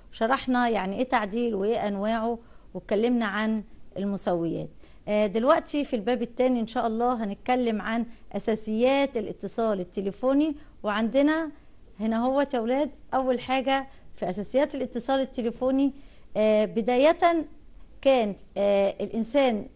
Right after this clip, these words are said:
نتيجة لأن هو اجتماعي بيحاول الاتصال بالآخرين بكل الطرق،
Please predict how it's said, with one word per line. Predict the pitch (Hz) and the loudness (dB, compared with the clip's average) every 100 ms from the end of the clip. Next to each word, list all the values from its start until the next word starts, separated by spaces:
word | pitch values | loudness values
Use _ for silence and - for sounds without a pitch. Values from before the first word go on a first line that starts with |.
| - | -4
نتيجة | 220 226 294 | -4 0 2
لأن | 277 240 | 2 2
هو | 220 240 202 180 - | 2 0 0 -4 -6
اجتماعي | - - 240 269 285 330 302 - - | -6 0 2 4 2 0 -4 -14 -10
بيحاول | 190 254 - 294 311 | 0 0 2 2 2
الاتصال | 285 226 - 226 269 262 254 | 0 -4 -4 -2 2 2 0
بالآخرين | 208 - 196 - 202 254 262 | -2 -4 -4 -2 0 2 0
بكل | 202 180 247 247 220 - | -2 -2 0 0 -2 -8
الطرق، | - 196 165 | -8 -4 -4